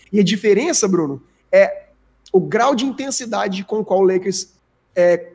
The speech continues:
poderia, poderia combater isso. E eu acho que caras como o A D, que poderiam muito bem tê-lo punido brutalmente por essa tática, não fez. E o Warriors atropelou, fez um a um e vai super confiante pra Los Angeles, porque agora eles entendem que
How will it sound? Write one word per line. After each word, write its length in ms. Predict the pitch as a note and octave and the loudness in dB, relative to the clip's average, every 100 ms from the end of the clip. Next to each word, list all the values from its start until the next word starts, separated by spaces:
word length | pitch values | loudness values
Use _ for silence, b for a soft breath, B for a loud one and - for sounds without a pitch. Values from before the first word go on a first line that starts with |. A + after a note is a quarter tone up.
| _ | _
poderia, 300 | - G3+ G3+ | -8 -4 -4
poderia 260 | G3 F#3+ F#3+ | 2 4 4
combater 340 | F#3+ F#3 F3+ | 2 -2 -2
isso. 340 | F#3+ C#3+ - - _ _ _ _ _ _ _ _ _ _ - | -6 -8 -14 -18 _ _ _ _ _ _ _ _ _ _ 2
E 60 | |
eu 120 | E3+ | 4
acho 200 | E3+ G3+ | 4 2
que 180 | - G3+ G3+ - | -2 -4 -4 -8
caras 320 | - G#3+ A#3+ A#3+ | -2 0 0 -2
como 200 | A#3+ A#3 | -2 -2
o 40 | |
A 80 | A3+ | -2
D, 300 | F3+ E3 B2 B B | -4 -8 -10 B B
que 120 | G3+ | -4
poderiam 320 | G3 G3+ G#3+ | 0 2 2
muito 280 | G3+ A#3 C4+ | 2 0 0
bem 180 | A#3+ A3+ | 0 0
tê-lo 200 | A#3+ A#3+ | -2 -4
punido 840 | - B3 A#3+ A#3+ C#4 F3+ D3 - - - | -2 0 2 0 0 -2 -2 -6 -18 0
brutalmente 960 | F#3+ G#4+ - C4 G#3 G#3+ - D#3 - _ _ _ | 2 2 2 0 0 -2 -6 -10 -14 _ _ _
por 140 | - F#3+ | -4 -2
essa 160 | F#3+ | -2
tática, 500 | - A3 A3 - C#3 - - - _ | -4 -6 -6 -10 -14 -18 -20 -20 _
não 220 | G3 G#3+ A#3+ | 0 0 2
fez. 580 | A3 G3 G3 - - _ - | 0 0 -2 -8 -10 _ 0
E 100 | C4 | 2
o 100 | G3 | 4
Warriors 380 | F#3 G3 F#3+ - | 4 2 -2 -4
atropelou, 840 | A#3 B3 C4 B3+ C4+ F#3+ E3+ F#3 - _ - | -6 -4 -8 -4 2 2 0 -6 -14 _ -8
fez 260 | A3+ G#3 | -4 -2
um 120 | A3 C#4+ | 0 2
a 60 | |
um 180 | G3 A3+ | 2 2
e 100 | C4+ | 0
vai 220 | G#3+ A3+ | 0 0
super 500 | A3 - A3+ A3 - | 0 -4 -2 -2 -6
confiante 540 | - A3 G#3 F#3+ F3+ F3+ | -8 -10 -4 -2 -2 -4
pra 140 | F#3 | -2
Los 180 | F#3+ F3 | 0 0
Angeles, 280 | D#3+ D#3 D#3 | -2 -4 -6
porque 120 | - | -6
agora 240 | E3+ E3+ | -2 -2
eles 140 | F3 F3+ | -2 -4
entendem 520 | G#3+ G3+ G3 F#3+ G3+ | -6 -2 -2 0 -2
que 140 | G3 | -4